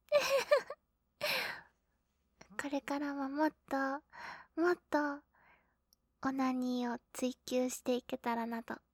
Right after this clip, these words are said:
思います。 やったことないこととか、うーん、そうだな。やっぱり、さっきも話したように、おっ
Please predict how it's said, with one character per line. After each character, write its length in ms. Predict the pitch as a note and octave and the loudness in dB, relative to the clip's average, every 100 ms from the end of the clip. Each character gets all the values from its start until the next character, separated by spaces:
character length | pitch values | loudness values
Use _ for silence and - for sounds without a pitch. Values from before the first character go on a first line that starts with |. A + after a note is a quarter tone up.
| _ _ - | _ _ -4
思 220 | B3+ C4+ | 2 6
い 160 | C#4+ | 6
ま 200 | C#4 D4 D#4 | 6 6 4
す。 140 | - _ _ _ - - - - - - _ _ _ _ _ - | 0 _ _ _ -16 -12 -12 -14 -18 -20 _ _ _ _ _ -12
や 120 | C4+ | -10
っ 40 | - | -10
た 100 | - C#4+ | -6 -4
こ 180 | - | 0
と 180 | C#4 C#4 | 2 2
な 220 | C#4 C4+ | 2 0
い 80 | C#4 | -2
こ 180 | - C4 | -4 -8
と 180 | - C4 | -4 -4
と 200 | - - | -2 -6
か、 680 | - C4 B3+ C4 B3+ - _ _ _ - - - - - _ _ _ - | 0 2 2 0 -4 -12 _ _ _ -20 -20 -20 -20 -20 _ _ _ -12
う 40 | |
ー 20 | |
ん、 960 | B3 C4 C4+ C4 B3+ B3+ B3+ B3 C#4 C#4+ | -8 -6 -4 -4 -4 -6 -8 -10 -12 -14
そ 200 | - D4 | -4 -4
う 60 | C#4+ | 0
だ 180 | B3+ B3+ | 0 0
な。 240 | C4 C4 | 0 0
や 80 | C4+ _ - C4 | -2 _ -10 -10
っ 40 | _ - | _ 2
ぱ 100 | C#4 | 2
り、 200 | C4 - _ - G#4 - - - - | 2 -8 _ -8 -6 -6 -10 -14 -2
さ 100 | C#4 | -2
っ 20 | - | -2
き 140 | C4+ | -8
も 160 | B3 B3 | -6 -4
話 400 | B3+ B3+ C4+ C4 | -2 0 0 -2
し 80 | - | -2
た 120 | B3+ | -2
よ 220 | C4 B3+ | -2 -6
う 40 | |
に、 200 | A#3+ B3 - - - - - - _ - | -6 -8 -10 -10 -10 -8 -12 -18 _ -4
お 80 | |
っ 60 | C#4+ | -4